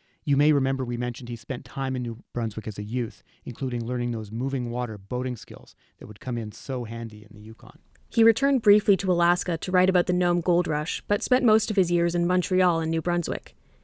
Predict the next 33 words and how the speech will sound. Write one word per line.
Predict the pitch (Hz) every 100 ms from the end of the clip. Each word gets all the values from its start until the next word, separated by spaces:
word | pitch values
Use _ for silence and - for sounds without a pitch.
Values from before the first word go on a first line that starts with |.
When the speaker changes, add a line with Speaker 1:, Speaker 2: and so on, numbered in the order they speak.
| _
Speaker 2:
He | - 214
joined | 208 202
the | 208
Canadian | 202 190 196 220
Army | 180 175 180
in | 202
a | 175
non-combat | 175 175 170 175 170 160 -
role | 160 165
in | 185
the |
First | 185 165 160 -
World | 165 165
War | 180 180 170 -
and | 196
became | 190 208 208
a | 185
British | 170 165 -
subject. | 170 165 - - - - _ _ _ _ _ _ _
He | - 262
had | 269
various | 226 214 220 233
jobs, | - 180 165 185 190
including | 180 196 190 180
working | 175 190 208
for | 202
the | 190
McGill | 185 170 180 180
University | 180 180 175 170 -
Museum | 170 165 165 196 190 170
on | 165
Indigenous | 160 170 160 160 -
topics, | 190 185 - - -